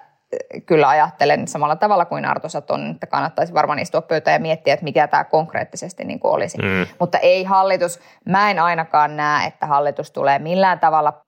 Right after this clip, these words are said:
Speaker 1: perääntymään paikallisen sopimisen laajentamisesta tai näistä työttömyysturvan leikkauksista tai irtisanomisen helpottamisesta tai lakko-oikeuden,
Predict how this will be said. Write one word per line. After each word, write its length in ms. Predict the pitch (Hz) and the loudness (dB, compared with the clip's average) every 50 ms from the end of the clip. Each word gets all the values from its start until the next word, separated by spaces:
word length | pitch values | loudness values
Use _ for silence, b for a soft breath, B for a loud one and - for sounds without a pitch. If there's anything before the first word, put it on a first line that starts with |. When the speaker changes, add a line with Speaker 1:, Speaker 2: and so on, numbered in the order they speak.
| _ - | _ 0
Speaker 1:
perääntymään 800 | 175 175 165 165 160 151 160 - 165 165 165 - 165 151 156 156 | 2 4 4 4 2 0 -2 -8 -8 -6 -4 -2 -2 -2 -2 0
paikallisen 640 | - 143 143 151 - 147 143 143 - 151 139 147 | 0 2 2 2 2 0 -2 -2 -4 -6 -6 -6
sopimisen 520 | 151 143 139 151 147 147 156 165 147 147 | -6 -6 -6 -6 -6 -4 -2 -2 0 2
laajentamisesta 800 | 147 143 143 147 143 143 - 151 151 160 160 156 147 151 - - 160 | 2 2 0 -2 -4 -6 -8 -8 -8 -10 -12 -12 -14 -10 -8 -8 -2
tai 260 | - 165 160 165 160 | 2 2 2 2 2
näistä 260 | 151 147 156 - 156 | 0 -4 -4 -6 -10
työttömyysturvan 840 | - - 143 147 151 - - 147 147 - - - 143 147 143 143 143 | -6 -4 -4 -4 -4 -4 -8 -10 -10 -10 -4 -2 -2 0 0 0 0
leikkauksista 800 | 143 143 143 143 - _ - 135 147 151 - - - - - 151 | 0 0 -2 -2 -4 _ -2 -2 -2 -2 -6 -12 -12 -10 -10 -4
tai 320 | - 160 170 175 165 - | 0 2 2 2 2 0
irtisanomisen 720 | 151 151 - - 156 - - - - 147 147 143 - 156 147 | -2 -4 -4 -6 -10 -12 -12 -10 -10 -12 -10 -10 -10 -8 -6
helpottamisesta 840 | 147 143 139 139 147 139 _ - 143 139 143 151 147 143 - 147 | -6 -6 -6 -6 -8 -10 _ -10 -10 -10 -12 -12 -14 -12 -12 -8
tai 280 | 143 - 165 165 165 165 | -2 0 2 2 4 2
lakko-oikeuden, 760 | 151 147 151 - - - 139 139 139 139 143 139 139 143 139 | 2 2 0 -2 -2 0 0 0 0 0 -2 -2 -2 -2 -4